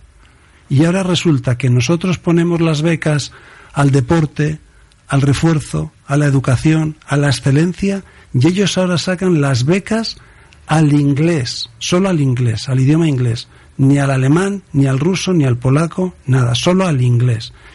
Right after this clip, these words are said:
Y sacan las becas universitarias. Qué casualidad, ¿no? Cuarenta años en el gobierno, no se han acordado de los estudiantes ni de las becas.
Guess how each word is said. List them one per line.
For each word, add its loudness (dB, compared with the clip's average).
Y 2
sacan 0
las 2
becas -4
universitarias. 0
Qué -4
casualidad, 0
¿no? 2
Cuarenta 0
años 0
en 2
el 2
gobierno, 0
no 4
se 0
han 2
acordado 0
de 0
los 0
estudiantes 0
ni 4
de 2
las 0
becas. -4